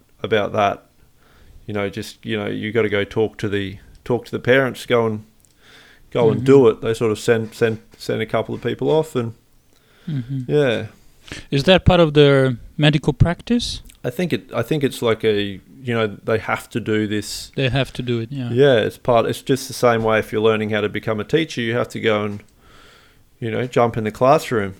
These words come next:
Speaker 1: before you graduate. You're not
Speaker 2: Mm-hmm.
Speaker 1: able to become a teacher without, well, at least in Australia and most other places I know of, you can't be a teacher without actually spending time in the classroom. So they're not gonna,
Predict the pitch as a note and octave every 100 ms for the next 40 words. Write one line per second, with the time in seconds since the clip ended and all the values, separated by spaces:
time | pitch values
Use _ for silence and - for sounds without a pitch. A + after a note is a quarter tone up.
0 | - A2 - A2 G#2+ G#2 A2+ C#3 A#2+ G2
1 | F#2+ - _ _ _ - B2 A#2+ A#2+ A2+
2 | G#2+ G#2+ C3 G#2 G#2+ A2 G#2+ G#2+ A2+ -
3 | G#2+ G2+ A2+ G#2+ G2+ A2 G2+ - A2 -
4 | G#2+ G2 A2+ A2 A#2 G#2+ G#2 G#2 A#2 C3
5 | G#2 G#2 A2 G#2+ G#2 G2+ G2 A2+ C3 G#2
6 | A2 A2 - C3+ G#2+ G2+ - B2+ - G#2
7 | G#2 G#2+ G2+ - G#2 - G#2+ G2+ G#2 G#2
8 | G2 F#2+ - G2+ G#2 A2+ G#2 A2+ _ _
9 | _ - - - B2 B2 C3+ - C3 A2+
10 | G#2+